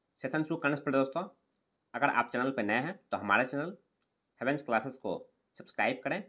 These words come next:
और बेल आइकन दबाएं, जिससे कि आप लोगों को आने वाले वीडियो की नोटिफिकेशन मिलती रहे। इसका पीडीएफ़ के लिए दोस्तों आपको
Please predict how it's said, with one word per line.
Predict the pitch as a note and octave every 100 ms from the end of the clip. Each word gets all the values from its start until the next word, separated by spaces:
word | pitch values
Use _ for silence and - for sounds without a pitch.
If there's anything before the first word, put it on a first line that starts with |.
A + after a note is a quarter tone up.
| -
और | A#2+
बेल | A#2 B2
आइकन | G2+ C#3
दबाएं, | F2+ E2 - _ _ _
जिससे | A2 - D#3
कि | B2+
आप | A2
लोगों | A2 B2+
को | C#3
आने | - G#2+ B2
वाले | C3 F#3+
वीडियो | - - A2+ C#3+
की | D3
नोटिफिकेशन | A2 G#2+ A#2+ C#3+
मिलती | A2+ G2+
रहे। | F2+ D#2+ - _ _ _ _ -
इसका | B2 D3+ -
पीडीएफ़ | C3+ D#3
के | D#3
लिए | D#3+
दोस्तों | D3+ C#3+ D#3+
आपको | A2 - G2